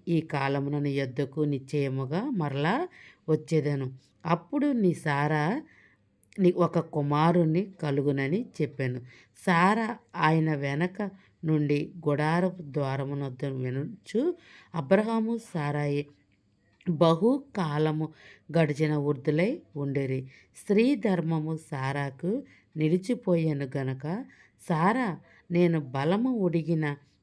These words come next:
దానను, తర్వాత నాకు సుఖము కలుగునా? నా యజమానుడు వృద్ధుడై ఉన్నాడు కదా" అని తనలో తను నవ్వుకునిద్దనమాట. అది వెంటనే దేవుడు గ్రహించి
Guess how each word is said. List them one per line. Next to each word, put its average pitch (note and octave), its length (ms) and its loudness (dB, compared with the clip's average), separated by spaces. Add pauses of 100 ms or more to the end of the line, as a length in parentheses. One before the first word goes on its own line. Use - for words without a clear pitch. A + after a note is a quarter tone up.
(120)
దానను, C3+ 720 -2 (300)
తర్వాత F#3+ 540 -2
నాకు D#3+ 360 -2
సుఖము C#3+ 640 -6 (380)
కలుగునా? C#3 720 -2 (360)
నా F3 160 4
యజమానుడు G#3 840 2
వృద్ధుడై E3 720 0 (320)
ఉన్నాడు D3 520 -2
కదా" C#3 440 -6 (100)
అని C#3 420 -4 (420)
తనలో A3+ 500 2
తను D#3+ 560 -4 (300)
నవ్వుకునిద్దనమాట. C3 960 -4 (460)
అది C#3 260 -2
వెంటనే F#3 920 0
దేవుడు C#3 640 0
గ్రహించి C3 920 -4